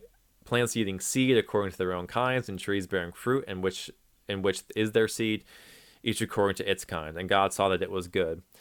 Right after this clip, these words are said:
And there was evening and there was morning, the third day. And God said, "Let there be lights in the expanse of the heavens to separate the day from the night. And let them be for signs and for seasons and for days and years. And let them be lights in the expanse of the heavens to give light upon the earth." And it was so.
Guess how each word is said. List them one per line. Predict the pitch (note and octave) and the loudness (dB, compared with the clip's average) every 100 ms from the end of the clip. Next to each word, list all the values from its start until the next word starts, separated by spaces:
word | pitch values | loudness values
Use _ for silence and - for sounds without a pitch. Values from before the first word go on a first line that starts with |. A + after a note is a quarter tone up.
| - _ | -20 _
And | G#2+ | 0
there | G#2 | 2
was | G2+ | 2
evening | C#3+ C#3 D#3 D3 | 2 2 2 0
and | |
there | C3 | 2
was | C3+ A2 | 2 2
morning, | F#2 F2+ F2 F#2+ | 0 -2 -4 -4
the | G2 | -6
third | F#2+ - D#3 C3+ | -4 4 4 4
day. | E2 D#2 D2+ - _ - - - - | 0 -4 -6 -14 _ -20 -20 -16 -4
And | B2 | 4
God | B2+ D#3+ | 8 8
said, | - C#3 | 6 4
"Let | B2 | 4
there | - | 2
be | B2+ | 2
lights | A#2 A2 C3+ - | 4 4 4 2
in | |
the | C3+ | -4
expanse | A#2+ - A#2+ A#2+ | -4 -2 -2 -2
of | F#2+ | -4
the | |
heavens | F#2+ A#2+ C3 D3 | 0 0 0 -2
to | G2 | -2
separate | - G2+ G#2 G2 | -2 0 0 -2
the | F#2+ | -2
day | F#2 F2 | -2 -2
from | - | -2
the | G2+ | -4
night. | A2 C3+ F2 - - - | 0 -2 -2 -8 -14 -6
And | F#2+ | -2
let | G2 | -2
them | G#2 | -2
be | F#2+ | -4
for | G2+ G#2 | -4 -6
signs | - - G2 A#2 A#2 | -4 -2 0 0 -2
and | B2+ | -4
for | - | -6
seasons | C#3 G#2 F#2+ F2+ G2+ | -4 0 0 -2 -4
and | F#2 F#2 | -6 -4
for | G#2 | -2
days | F2 E2+ F2+ | 0 0 0
and | G2 F#2+ | -2 -2
years. | G2 E2 D#2+ - - - - - | 0 0 -4 -12 -20 -20 -20 -6
And | G2+ | 0
let | A2 | 0
them | C#3 | 2
be | B2 | 2
lights | C3 G#2 A2+ B2+ - | 4 6 4 2 -2
in | |
the | A#2+ | -4
expanse | - - G2+ G#2+ | -4 -4 -4 -2
of | |
the | A2+ | -2
heavens | F#2+ F2+ F2+ - | 0 -2 -2 -4
to | F#2 | -2
give | F2 | -2
light | E2+ E2+ F#2 | 0 0 0
upon | F#2+ F#2+ G2+ | -4 -4 -2
the | B2+ | -2
earth." | G#2+ E2+ - - | -4 -6 -14 -10
And | E2+ | -8
it | D#2+ | -8
was | F2+ | -4
so. | - C3 F2+ | -2 0 -2